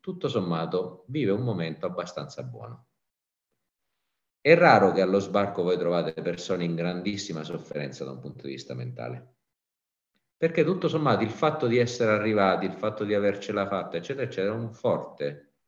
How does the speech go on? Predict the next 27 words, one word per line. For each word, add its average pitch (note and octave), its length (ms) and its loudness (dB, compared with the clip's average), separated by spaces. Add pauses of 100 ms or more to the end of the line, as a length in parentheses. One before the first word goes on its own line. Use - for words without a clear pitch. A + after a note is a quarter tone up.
fattore C#2+ 420 -6
motivante. C2+ 760 -8 (720)
E G3+ 100 -8
quindi A2 260 0
la D3+ 120 2
persona G#2 400 -2
tendenzialmente A2+ 760 -4
è - 60 -6
quella, D2+ 640 -4 (400)
è G#2+ 120 2
abbastanza E2+ 580 0
contenta C#2 800 -6
con - 260 -12
tutto - 440 -2
che D#2+ 100 0
sta - 220 -6
soffrendo. B1+ 720 -8 (1000)
Quindi F2 220 -2
fisicamente A#2 760 2
molto F2 360 -2
sofferente, A2+ 1200 -2
psicologicamente D3+ 960 2
tutto B2 220 -4
sommato F2+ 420 -2
non - 180 -2
va B2+ 120 -4
malissimo. A#2+ 760 -8